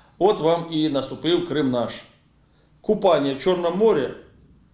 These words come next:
может обернуться ожогами и аллергической реакцией для отдыхающих. Для восстановления экосистемы после разлива мазута у берегов Анапы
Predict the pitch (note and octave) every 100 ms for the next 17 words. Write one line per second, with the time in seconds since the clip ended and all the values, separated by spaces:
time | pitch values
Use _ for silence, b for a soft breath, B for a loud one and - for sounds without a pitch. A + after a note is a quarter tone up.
0 | _ - D#3 F#3+ D#3+ D3+ C#3+ E3+ D#3 -
1 | D3 D3+ G#3+ D3+ A#2+ A2+ - D3+ F3 E3
2 | E3 - B2+ C#3+ F#3 F3+ A#2 C3+ C#3 C3+
3 | - F#2 - - - _ _ b b b
4 | b A#2+ F3 F#3 F#3 F3 E3+ D3+ - F3
5 | F3 - D#3 - G#3+ F#3 A#2+ - B2+ C3
6 | C3 C3 C#3 A#2+ A#2+ B2+ B2+ A2+ A2 A#2
7 | C3 A#2+ B2+ C3+ F#3+ F#3+ -